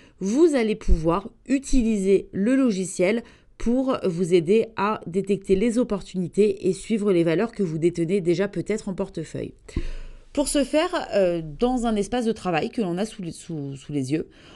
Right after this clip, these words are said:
on va retrouver les ressources essentielles dont vous avez besoin pour prendre vos positions sur le marché.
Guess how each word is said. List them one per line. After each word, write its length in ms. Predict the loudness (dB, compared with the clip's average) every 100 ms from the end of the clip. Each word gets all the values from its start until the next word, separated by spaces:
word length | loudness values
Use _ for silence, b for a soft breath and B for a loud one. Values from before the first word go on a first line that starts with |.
| B -6
on 40 |
va 120 | 0 2
retrouver 420 | 2 0 0 2
les 80 | 2
ressources 480 | 2 0 -2 -6 -12 -2
essentielles 720 | 8 8 8 2 0 2 0 -4 B B -12
dont 360 | -4 2 2 2
vous 140 | 0 0
avez 220 | 2 2
besoin 460 | 0 -2 -2 -6 -10 b _
pour 220 | -4 -4 -2
prendre 260 | -2 0
vos 80 | 2
positions 400 | 2 0 0 -4
sur 160 | -4 -2
le 80 |
marché. 420 | -2 -6 -6 -10